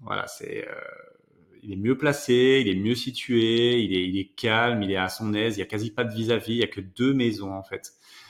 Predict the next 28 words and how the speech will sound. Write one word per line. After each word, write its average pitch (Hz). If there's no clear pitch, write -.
Et 120
elle 135
s'était -
toujours 127
dit, 117
euh, « 104
Ouais, 110
cet -
endroit 95
magnifique, 104
euh, 92
j'aimerais 101
trop 120
avoir 104
la 101
maison 101
là, 98
ce -
serait 101
vraiment 98
un, 95
un 95
rêve 98
et 92
tout. » 120
Et, 117
euh, 90
bon, 92